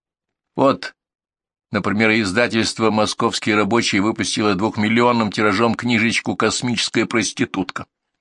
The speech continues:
Из президиума раздался голос: «Так она же вся разошлась!» С огорчением ответил: «Это еще хуже». Да, издатель превратился в торговца,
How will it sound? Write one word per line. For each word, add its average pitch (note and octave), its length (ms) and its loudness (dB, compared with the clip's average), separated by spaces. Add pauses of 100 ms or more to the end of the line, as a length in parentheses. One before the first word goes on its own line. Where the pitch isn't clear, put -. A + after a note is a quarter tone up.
(800)
Из F2 220 -4
президиума F#2+ 720 2 (520)
раздался F2 580 0
голос: E2+ 340 -2 (480)
«Так F2+ 140 -4
она A#2+ 140 4
же C#3 260 0 (120)
вся - 340 0
разошлась!» D#3 720 0 (760)
С - 120 -6
огорчением G2+ 540 0
ответил: F#2 400 -2 (280)
«Это G#2 280 -2
еще G2+ 460 2
хуже». C3+ 480 -2 (1300)
Да, F#3+ 420 2
издатель D#3+ 680 0
превратился C#3 680 0
в - 60 -14
торговца, G#2 580 -4